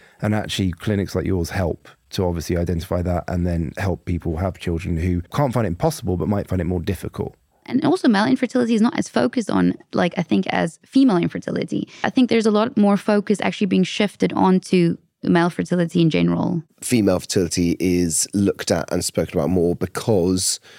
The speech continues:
Speaker 3: there is a rush of people our age in their late thirties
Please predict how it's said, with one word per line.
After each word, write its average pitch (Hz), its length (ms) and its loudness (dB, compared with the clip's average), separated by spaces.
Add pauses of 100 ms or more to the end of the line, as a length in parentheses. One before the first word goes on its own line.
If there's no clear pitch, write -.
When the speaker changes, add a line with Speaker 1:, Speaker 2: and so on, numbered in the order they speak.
(440)
Speaker 3:
there 92 380 2
is 87 100 0
a 92 60 0
rush 87 300 0
of 85 100 -8
people 90 460 0
our 92 280 2
age 71 540 -2
in 82 160 -2
their 85 120 2
late 85 280 0
thirties 76 800 -2